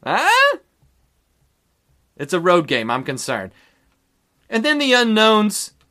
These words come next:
the only other unknown hosting the Big Twelve S E C Challenge game. Again, that's in the middle of the conference schedule. For fun, I'm just gonna guess West Virginia's gonna be paired up with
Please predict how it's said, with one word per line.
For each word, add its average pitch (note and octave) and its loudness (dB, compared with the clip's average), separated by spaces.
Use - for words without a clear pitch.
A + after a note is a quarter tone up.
the E3+ -2
only G#3+ 0
other F#3+ 2
unknown E3+ 0
hosting F3 -2
the C#3+ -6
Big D3 -2
Twelve C#3+ 2
S B2+ -6
E B2+ -8
C B2+ -10
Challenge B2+ -4
game. A#2 -4
Again, C3 -4
that's B2+ -2
in C#3+ -4
the A#2 -6
middle D3 0
of C3+ -4
the A#2 -6
conference D#3+ -4
schedule. D3 -2
For F#3+ 0
fun, A#3+ 4
I'm G#3+ 2
just A3 0
gonna A3 0
guess F#3 2
West G3 -2
Virginia's F#3+ -2
gonna F#3+ -2
be F#3 -6
paired G3+ -2
up G#3 0
with F#3+ 2